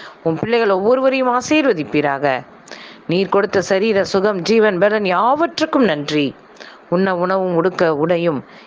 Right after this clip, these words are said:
இருக்க இருப்பிடமும், சுவாசிக்க காற்றும், குடிக்க தண்ணீரும் கொடுத்து எங்களை ஜீவனோர் தேசத்திலே எந்த குறையும் இல்லாமல் வழிநடத்தி வருகின்ற தூய அன்பிற்கு நன்றி அப்பா.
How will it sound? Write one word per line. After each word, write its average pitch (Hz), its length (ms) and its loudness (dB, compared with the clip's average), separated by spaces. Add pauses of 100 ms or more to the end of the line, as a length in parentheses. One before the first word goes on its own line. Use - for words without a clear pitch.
(120)
இருக்க 180 320 0
இருப்பிடமும், 180 640 0 (100)
சுவாசிக்க 147 540 -4
காற்றும், 175 500 -2 (280)
குடிக்க 202 300 -2
தண்ணீரும் 214 540 0
கொடுத்து 156 340 -2
எங்களை 139 300 0
ஜீவனோர் 226 440 2
தேசத்திலே 151 640 -2 (300)
எந்த 269 320 0
குறையும் 196 440 0
இல்லாமல் 175 680 0 (260)
வழிநடத்தி 208 540 0
வருகின்ற 151 540 0
தூய 202 380 2
அன்பிற்கு 202 420 0
நன்றி 139 380 -2
அப்பா. 139 400 -2